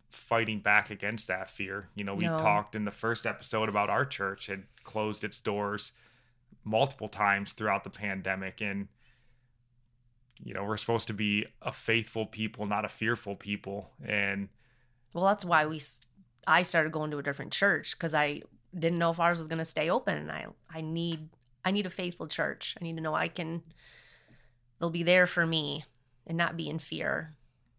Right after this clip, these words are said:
Speaker 2: I don't know about you, but I need accountability. I need a constant, I need that
Speaker 1: Yeah,
Speaker 2: preaching
Speaker 1: so
Speaker 2: and
Speaker 1: it's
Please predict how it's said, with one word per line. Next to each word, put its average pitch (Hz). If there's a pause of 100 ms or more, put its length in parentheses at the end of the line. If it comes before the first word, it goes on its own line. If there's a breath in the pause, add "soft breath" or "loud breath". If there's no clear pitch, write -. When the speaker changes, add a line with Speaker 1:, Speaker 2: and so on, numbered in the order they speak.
(280)
Speaker 2:
I 147
don't 147
know -
about 135
you, 156
but 151
I 262
need 196
accountability. 147 (280)
I 156
need 156
a -
constant, 139 (840)
I 165
need 151
that - (720)
Speaker 1:
Yeah, 131
Speaker 2:
preaching 156
Speaker 1:
so 107
Speaker 2:
and 117
Speaker 1:
it's 147